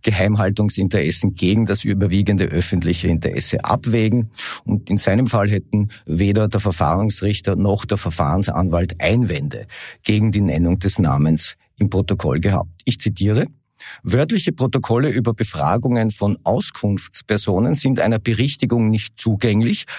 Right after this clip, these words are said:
weil ansonsten die Aussagen der betreffenden Personen nachträglich verfälscht beziehungsweise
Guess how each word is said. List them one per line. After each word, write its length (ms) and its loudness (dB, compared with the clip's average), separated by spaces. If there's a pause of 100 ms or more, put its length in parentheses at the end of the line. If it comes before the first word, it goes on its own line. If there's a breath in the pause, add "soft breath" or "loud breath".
(220 loud breath)
weil 380 2
ansonsten 680 0
die 140 0
Aussagen 540 0
der 80 0
betreffenden 600 -2
Personen 600 0
nachträglich 800 0
verfälscht 600 -2
beziehungsweise 800 0